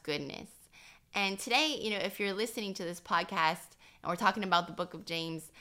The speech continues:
I wanna challenge you to look at whatever trial that you're going through through the lens of God's goodness. James says,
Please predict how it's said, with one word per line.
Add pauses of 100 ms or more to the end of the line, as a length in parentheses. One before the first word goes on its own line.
(180)
I
wanna
challenge
you
to
look
at
whatever
trial
that
you're
going
through (840)
through
the
lens (160)
of
God's
goodness.
James
says,